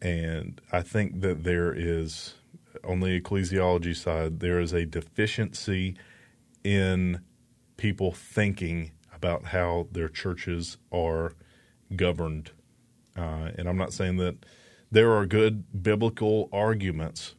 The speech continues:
for all sorts of different types of church governments and how membership happens and what the roles of members are. Can we at least just all resolve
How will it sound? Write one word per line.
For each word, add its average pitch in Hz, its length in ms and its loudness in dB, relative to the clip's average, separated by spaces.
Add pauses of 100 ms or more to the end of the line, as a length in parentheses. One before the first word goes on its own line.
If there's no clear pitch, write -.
for 95 140 0
all 92 140 4
sorts 92 280 -4
of 98 60 -4
different 87 260 -4
types 87 300 -4
of 85 240 -4
church 90 320 -6
governments 82 540 -4
and 85 160 -4
how 85 260 -2
membership 82 600 -4
happens 82 440 -6 (440)
and 80 500 -2 (100)
what 87 260 -2
the 90 80 2
roles 113 300 4
of 80 80 -2
members 78 340 -4
are. 73 220 -6 (840)
Can 101 160 0
we 101 160 4
at 87 120 4
least 101 300 0
just 92 300 -4 (280)
all 92 300 4
resolve 87 640 0